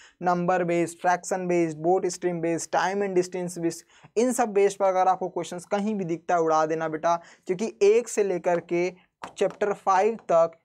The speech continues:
ये क्वेश्चंस आपको देखने मिल सकते हैं। इसी टाइप में चाहे आपसे क्वाड्रेटिक इक्वेशन भी पूछ सकता है, इसी टाइप में लीनियर इक्वेशन भी पूछ सकता है, इसी टाइप में आपको, मतलब यही आगे पीछे करके आपका अरिथमेटिक प्रोग्रेशंस में भी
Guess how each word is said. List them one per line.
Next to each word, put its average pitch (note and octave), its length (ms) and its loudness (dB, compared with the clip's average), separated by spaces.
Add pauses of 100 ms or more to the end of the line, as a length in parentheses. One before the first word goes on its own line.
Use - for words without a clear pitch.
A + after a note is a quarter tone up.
(160)
ये G3 320 4
क्वेश्चंस F3+ 480 -6
आपको E3 300 -2
देखने D#3+ 440 -4
मिल D#3+ 320 0
सकते D#3+ 400 -4
हैं। D#3 200 -4 (260)
इसी G3 260 0
टाइप F#3 340 2
में F#3+ 80 -6
चाहे E3+ 220 0
आपसे E3+ 280 0
क्वाड्रेटिक E3 480 -2
इक्वेशन D#3+ 400 -8
भी E3+ 100 -4
पूछ E3+ 200 -4
सकता E3+ 320 -4
है, E3 160 -2 (280)
इसी F#3+ 240 -2
टाइप F#3+ 300 2
में F3+ 100 -6
लीनियर E3 300 0
इक्वेशन D#3+ 420 -6
भी F3 60 0
पूछ E3+ 200 -4
सकता D#3+ 320 -4
है, D#3+ 160 0 (240)
इसी G3+ 300 -2 (160)
टाइप F3 360 0
में F3 100 -6
आपको, E3 400 -2 (360)
मतलब E3 300 -2
यही F3 280 2
आगे D#3+ 240 0
पीछे D#3+ 280 -8
करके D#3+ 280 -4
आपका E3 280 0
अरिथमेटिक D#3+ 520 -4
प्रोग्रेशंस D3+ 580 -6
में D#3 240 -8
भी F#3+ 400 -4